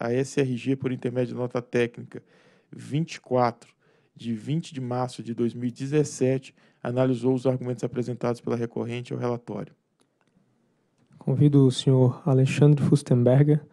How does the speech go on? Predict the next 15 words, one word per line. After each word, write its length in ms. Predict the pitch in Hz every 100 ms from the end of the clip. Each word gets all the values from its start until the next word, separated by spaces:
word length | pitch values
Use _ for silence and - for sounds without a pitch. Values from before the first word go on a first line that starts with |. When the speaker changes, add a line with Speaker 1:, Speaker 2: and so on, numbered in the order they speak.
| _ _
Speaker 2:
representante 760 | - 127 123 127 120 135 -
da 120 | 131
Porto 260 | 117 139 131
do 100 | 135
Pecém 440 | 131 120 - 131
Geração 420 | 127 120 113 - 123
de 80 |
Energia 320 | 120 117 120 113
S 240 | - 120
A, 40 |
para 140 | 123 127
fazer 280 | - 120 123
uso 160 | 120
da 80 | 120
palavra. 460 | 117 113 107 120